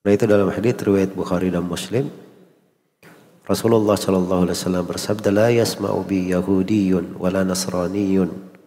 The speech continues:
thumma la yu'minu bima ji'tu bih illa kana min ahlin nar." Tidaklah saya, tidak ada seorang Yahudi, tidak ada seorang Nasrani mendengar saya diutus, kemudian dia tidak beriman terhadapku,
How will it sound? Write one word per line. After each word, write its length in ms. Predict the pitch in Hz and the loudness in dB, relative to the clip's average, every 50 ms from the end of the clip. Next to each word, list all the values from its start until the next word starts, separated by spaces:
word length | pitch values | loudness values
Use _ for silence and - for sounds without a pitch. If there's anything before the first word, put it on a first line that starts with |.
| _ _ _ _ _ _ _ _ _ _ _ _ _ _ _ _ _ _ _ | _ _ _ _ _ _ _ _ _ _ _ _ _ _ _ _ _ _ _
thumma 240 | - 123 131 123 117 | -2 0 2 2 2
la 160 | 113 113 117 | 4 4 2
yu'minu 480 | 117 113 120 143 - - 113 107 104 | 2 2 0 0 0 -2 0 0 2
bima 320 | 101 95 101 95 95 95 92 | 2 2 2 2 2 0 0
ji'tu 400 | 92 - - - - - 110 107 | 0 0 -2 -2 -2 -2 0 0
bih 320 | 123 151 143 - - - - - | 2 0 0 -2 -6 -8 -4 -2
illa 240 | 127 127 117 110 104 | 0 0 2 0 0
kana 240 | - 101 101 98 | 0 0 0 0
min 160 | 95 95 90 - | 0 0 -2 -2
ahlin 380 | 95 92 92 87 85 82 87 92 | -2 -2 -2 -4 -4 -4 -2 -2
nar." 160 | 92 87 - - - - - - - _ _ _ _ _ _ _ _ _ _ _ _ _ _ _ _ _ _ _ _ _ _ _ _ | -2 -4 -4 -8 -14 -18 -20 -20 -20 _ _ _ _ _ _ _ _ _ _ _ _ _ _ _ _ _ _ _ _ _ _ _ _
Tidaklah 380 | - 127 120 117 117 113 107 104 | -2 0 2 2 4 4 2 2
saya, 420 | - 104 98 95 92 92 92 95 95 - - - - - - - - _ _ _ _ _ _ _ _ _ _ _ _ _ _ _ | 2 4 4 4 4 2 0 -2 -6 -8 -12 -14 -18 -20 -20 -20 -20 _ _ _ _ _ _ _ _ _ _ _ _ _ _ _
tidak 320 | - 110 98 104 107 - 107 | -4 -2 2 2 2 4 2
ada 40 | 98 | 2
seorang 320 | - 104 101 98 95 98 | 2 2 2 2 2 4
Yahudi, 500 | 95 90 82 92 104 107 101 101 98 98 | 2 2 2 2 2 2 2 2 0 -2
tidak 320 | 98 - 92 92 95 101 - | -2 -2 -2 -2 -2 -2 -2
ada 60 | 90 | -4
seorang 320 | - 87 90 92 90 87 87 | -2 -4 -4 -4 -4 -6 -6
Nasrani 640 | 87 85 - - 92 95 95 92 92 90 90 - - 92 | -8 -8 -6 -4 0 0 0 0 -2 -6 -10 -12 -10 -8
mendengar 320 | 92 90 90 90 90 87 | -6 -4 -2 -2 0 -2
saya 220 | 85 - 95 87 85 | 0 0 -2 -2 -2
diutus, 640 | - - - 104 101 - - - 104 - - - - - - _ _ _ _ _ _ _ _ _ _ _ _ _ _ _ _ _ _ _ _ _ _ _ _ _ _ | -2 -2 0 -2 -2 -2 -6 -10 -10 -10 -12 -16 -18 -20 -20 _ _ _ _ _ _ _ _ _ _ _ _ _ _ _ _ _ _ _ _ _ _ _ _ _ _
kemudian 260 | - 95 98 98 101 101 | -4 -2 0 2 2 4
dia 160 | 98 101 98 | 4 2 2
tidak 240 | - 98 - - - | 2 0 -2 -2 -4
beriman 480 | 92 90 98 110 117 113 104 98 92 | -4 -2 0 0 2 0 0 -2 -2
terhadapku, 640 | - - 87 85 90 90 87 - - - - - - | -4 -6 -6 -4 -6 -6 -8 -8 -6 -4 -4 -4 -4